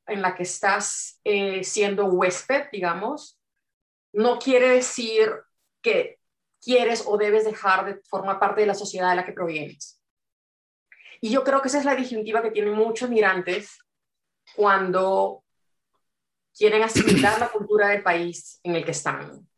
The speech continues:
viviendo. Yo sé que en algún momento más de una persona ha pensado, "Es todo o nada", y sus hijos no, no les enseñan a sus hijos a hablar el idioma de origen,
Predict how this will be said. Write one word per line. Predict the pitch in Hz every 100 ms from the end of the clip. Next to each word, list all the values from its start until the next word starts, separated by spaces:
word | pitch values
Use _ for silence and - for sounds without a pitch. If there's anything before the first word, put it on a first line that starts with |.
| _
viviendo. | - - 160 156 151 143 143 - -
Yo | 190
sé | 220 247
que | 247 - _ - -
en | 214
algún | 208 208 262
momento | 254 240 240 240 - 247 240 233 208
más | 214 220
de |
una | 240 240
persona | 220 - 220 214
ha |
pensado, | 208 214 208 208 208 214 214 - _ _ _ _ _
"Es | 226 214
todo | 254 254 247
o | 226
nada", | 196 156 - - _ _ _ _ _ _
y | 214 208 202 202
sus | 190 214 208
hijos | 214 208
no, | 208 196 190 160 - _
no | 202
les | 208 196
enseñan | 202 196
a | 190
sus | 196 -
hijos | 185 -
a |
hablar | 180 170
el | 170
idioma | 160 165 165 170 170 170
de | 156
origen, | 165 190 214 247 240 254 254